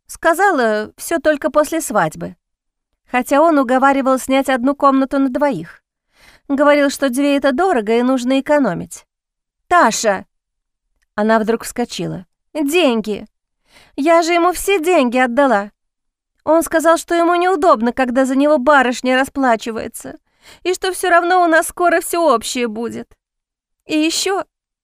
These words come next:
Она нырнула рукой за корсаж, вытаскивая знакомую тетрадь. Мой трактат о грибах я даже не заметила, что он пропал. "Прости меня".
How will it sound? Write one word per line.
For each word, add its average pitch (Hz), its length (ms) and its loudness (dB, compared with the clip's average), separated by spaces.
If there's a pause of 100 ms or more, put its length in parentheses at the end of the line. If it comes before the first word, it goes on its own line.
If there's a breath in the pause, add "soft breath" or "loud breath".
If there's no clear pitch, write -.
(720)
Она 226 280 2
нырнула 226 460 2
рукой 240 280 -2
за 233 100 -6
корсаж, 240 640 -8 (100)
вытаскивая 196 680 -4
знакомую 196 560 -2
тетрадь. 160 520 -12 (880)
Мой 254 240 2
трактат 254 560 -2
о 226 80 0
грибах 233 460 -2
я 247 100 -2
даже 247 300 -2
не 269 120 2
заметила, 294 540 -2
что 220 240 -4
он 233 80 -2
пропал. 269 520 -2 (920)
"Прости 330 500 -2
меня". 214 400 -8